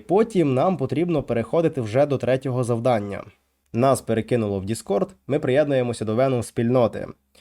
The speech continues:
Після цього нам потрібно буде тут натиснути кнопочку «Завершити». Ми це робимо, спускаємося вниз, підписуємося на всі правила, що все там прочитали, «Надіслати».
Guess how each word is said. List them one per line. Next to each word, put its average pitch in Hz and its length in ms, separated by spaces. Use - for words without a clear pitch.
Після 156 400
цього 143 500
нам 156 300
потрібно 123 840
буде 120 280
тут 135 180
натиснути 110 840
кнопочку 123 480
«Завершити». 120 600
Ми 156 120
це 135 160
робимо, 156 360
спускаємося 101 720
вниз, 156 280
підписуємося 101 880
на 101 100
всі 110 260
правила, 156 460
що 131 140
все 127 140
там 123 160
прочитали, 120 540
«Надіслати». 160 800